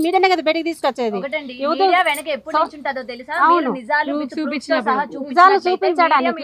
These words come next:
Speaker 2: వెనక ఉంటుంది, మీరు
Speaker 1: అవును.
Speaker 2: పిలవాల్సిన అవసరం లేదు.
Speaker 1: పిలవాల్సిన అవసరం లేదు.
Speaker 2: మ్మ్.
Speaker 1: అంటే మీరు పిలవాల్సిన అవసరం లేదంటే ముందు మాకు ఇట్లా జరుగుతుంది, ఇలా ఉంది అని తెలవాలా లేదా మీడియాకు?
Speaker 2: మ్మ్.
Speaker 1: ఊరికనే మీడియా వస్తుందా? మేము చెప్పందే మీడియా వస్తుందా? రాదు కదా.
Speaker 2: మ్మ్.
Speaker 1: యూత్ నేను బయటకు వచ్చినా కాబట్టి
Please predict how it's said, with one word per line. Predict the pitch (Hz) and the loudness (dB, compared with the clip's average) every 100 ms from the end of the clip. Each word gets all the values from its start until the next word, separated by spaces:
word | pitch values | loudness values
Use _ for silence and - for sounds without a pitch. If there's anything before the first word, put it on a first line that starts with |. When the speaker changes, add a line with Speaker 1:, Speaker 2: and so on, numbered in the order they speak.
| 311 | -8
Speaker 2:
వెనక | 285 285 | -8 -12
ఉంటుంది, | 277 240 | -12 -12
మీరు | 247 | -12
Speaker 1:
అవును. | 240 240 | -2 0
Speaker 2:
పిలవాల్సిన | 269 285 247 | 2 -2 -8
అవసరం | 233 269 | -16 -18
లేదు. | 247 | -10
Speaker 1:
పిలవాల్సిన | 254 277 302 285 233 | 0 0 0 -2 -4
అవసరం | 226 294 262 | -6 -8 -6
లేదు. | 240 226 | -6 -2
Speaker 2:
మ్మ్. | 226 | -2
Speaker 1:
అంటే | 285 359 | 2 0
మీరు | 330 277 | 0 -4
పిలవాల్సిన | 254 285 294 285 | 0 0 0 -4
అవసరం | 233 269 269 233 | -6 -8 -8 -6
లేదంటే | 208 196 233 311 _ _ _ - | -4 -6 -6 -8 _ _ _ -4
ముందు | 294 359 359 | 2 4 6
మాకు | 330 330 | 4 2
ఇట్లా | 285 247 240 | -4 -2 0
జరుగుతుంది, | 262 330 370 359 339 311 285 240 | 0 -2 -4 -2 -4 -6 -8 -2
ఇలా | 277 262 262 | 2 4 2
ఉంది | 302 330 330 | -4 -2 0
అని | 320 - | -2 -4
తెలవాలా | 262 277 339 339 349 | -4 2 2 2 -2
లేదా | 311 277 262 | -6 -10 -8
మీడియాకు? | 269 285 - 277 _ 202 | -6 -6 -8 -14 _ -18
Speaker 2:
మ్మ్. | 202 190 _ - 311 | -16 -18 _ -2 0
Speaker 1:
ఊరికనే | 339 381 349 | 2 0 0
మీడియా | 330 320 254 | 0 -2 -2
వస్తుందా? | 269 262 330 _ _ _ _ _ _ - | -4 -6 -8 _ _ _ _ _ _ -4
మేము | 285 - | -2 -2
చెప్పందే | 277 359 349 349 | 2 4 4 2
మీడియా | 349 320 | 2 0
వస్తుందా? | 262 240 277 330 262 | 0 -2 -2 2 4
రాదు | 294 330 294 | 4 2 -2
కదా. | 233 311 254 | 0 -2 -4
Speaker 2:
మ్మ్. | 196 180 _ | -10 -20 _
Speaker 1:
యూత్ | 285 330 381 | -2 2 4
నేను | 330 277 | 4 0
బయటకు | 302 339 320 | 0 2 0
వచ్చినా | 311 339 | 2 2
కాబట్టి | 320 320 | 4 4